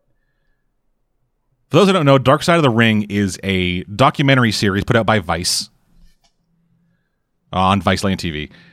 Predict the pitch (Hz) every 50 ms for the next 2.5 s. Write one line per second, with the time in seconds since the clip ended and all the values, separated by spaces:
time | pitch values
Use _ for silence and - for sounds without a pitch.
0 | _ _ - 104 107 107 104 98 98 - - 117 110 110 110 107 101 95 95 95
1 | _ - - 190 - - 156 160 - - - - 113 101 98 92 90 95 127 123
2 | - - 120 117 110 104 104 95 90 98